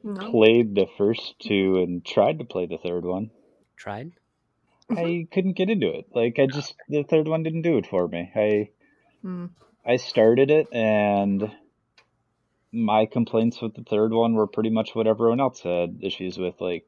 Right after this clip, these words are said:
Speaker 2: it just, it, it didn't feel like a Mass Effect game. Most of the decisions we made ended up not mattering. So I just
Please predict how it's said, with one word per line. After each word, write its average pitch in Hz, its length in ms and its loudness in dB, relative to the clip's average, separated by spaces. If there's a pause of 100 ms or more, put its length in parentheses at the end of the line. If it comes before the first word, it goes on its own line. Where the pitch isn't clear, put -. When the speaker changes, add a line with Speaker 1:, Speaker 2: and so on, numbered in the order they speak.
Speaker 2:
it 101 100 -4
just, - 280 -10 (480)
it, 98 180 -12
it 107 160 -6
didn't 123 240 0
feel 117 260 0
like 120 160 0
a 117 40 -4
Mass 104 320 -2
Effect 123 320 -4
game. 127 400 -2
Most 101 260 -4
of 95 80 -6
the 95 60 -4
decisions 110 480 -4
we 113 80 -2
made 107 340 0
ended 98 260 -4
up 92 160 -2
not 90 200 -10
mattering. 135 720 -2 (180)
So - 180 -2
I 110 140 4
just 110 400 -8